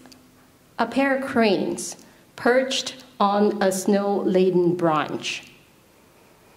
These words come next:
And it's a plum tree. You can see some of the pu-, you can't see the plum blossoms very well, but they're all laden with snow.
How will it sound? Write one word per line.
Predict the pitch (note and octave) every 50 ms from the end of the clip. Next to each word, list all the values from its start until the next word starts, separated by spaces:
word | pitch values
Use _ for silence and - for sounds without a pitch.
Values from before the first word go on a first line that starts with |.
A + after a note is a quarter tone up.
| - - - _ _ _ _ _ _ _ - _ _ _ _
And | - G#3+ A3+
it's | A3+ A3+ - -
a | C4
plum | B3+ - - - D4+ D4+ C#4+ B3+ G#3+ F#3
tree. | - - - - - - - - - - - - - - _ _ _ _ _ _ _ _ _ _ _ _
You | G#3+ G3+
can | G3 - G3+ F#3
see | F3+ F#3 - A#3+ A#3 A#3
some | - - A3+ A3 G#3
of | G#3 G#3+ G#3+ -
the | G#3 G3
pu-, | - - - - - A#3+ A#3 - - - G3+
you | G3+ G3+
can't | - B3 C4 B3+ B3+
see | - - C4+ B3 A3+
the | - C4+
plum | - - A#3+ A#3 A#3+ A#3 A3
blossoms | G3+ G3 F#3 F#3 F#3 - - F#3 F3+ F3 F3+ F3+
very | F3+ F#3 F#3 F3+ F3 E3+
well, | E3+ E3+ F#3 F#3 F3+ F3
but | F3+ F#3 F3+ F3+ F3+
they're | F3+ F#3 F3 F3 F3 - - - - - - -
all | G3+ G3+ G#3+ A3 G#3+ A3 A3+ - -
laden | G#3 F#3 F#3+ F#3 F#3 F3 F3+ F3 F3+ F3+ F3+ F3+ F3+ - -
with | D#3+ F3 E3+ D#3+ -
snow. | - - - - - F3+ F3+ F3+ E3+ D3+ - - -